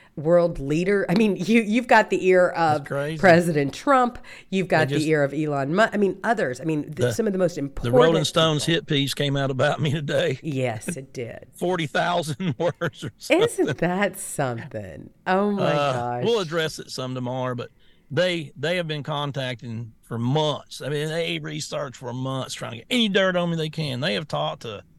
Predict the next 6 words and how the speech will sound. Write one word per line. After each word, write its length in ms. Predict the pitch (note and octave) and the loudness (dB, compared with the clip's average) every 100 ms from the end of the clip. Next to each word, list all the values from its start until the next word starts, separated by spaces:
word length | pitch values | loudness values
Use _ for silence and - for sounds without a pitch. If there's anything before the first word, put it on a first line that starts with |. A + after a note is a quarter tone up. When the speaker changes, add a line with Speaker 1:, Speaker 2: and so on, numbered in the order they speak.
| _ _ _ _ _ | _ _ _ _ _
Speaker 2:
ex-wife 880 | D#3 D3+ - C#3+ D#3 C#3 A2+ - - _ _ _ - | -2 -2 -2 0 2 0 -2 -8 -20 _ _ _ -10
Speaker 1:
Mm. 340 | D3 C#3+ C#3 | -8 -6 -4
Speaker 2:
from 120 | C3 C3 | -2 0
forty 360 | G3 F#3+ F3 | 4 4 4
years 320 | F3 F#3+ F3+ | 2 2 2
ago. 440 | E3+ C3+ D#3 D3+ | 2 2 2 2